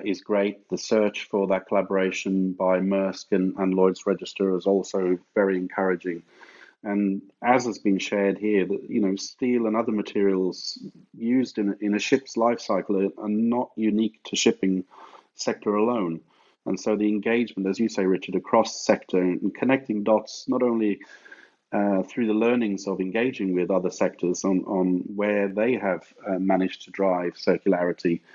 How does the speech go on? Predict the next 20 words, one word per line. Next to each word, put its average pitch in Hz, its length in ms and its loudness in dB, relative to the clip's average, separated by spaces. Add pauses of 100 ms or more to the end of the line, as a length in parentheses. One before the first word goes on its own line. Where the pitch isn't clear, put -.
(400)
through 98 300 0
their, 90 480 -2
their, 92 580 -2 (120)
their 90 200 2
products - 580 0
and 85 200 2
their 85 120 2
services, 104 680 -4 (540)
is - 160 2
connecting 123 420 0
dots 120 260 0
through 117 180 -2
the 110 80 -2
value 117 280 2
chain. 87 500 -2
Uh, 98 220 0
and 110 160 0
that's 120 220 2
very 120 300 0
much 113 540 -2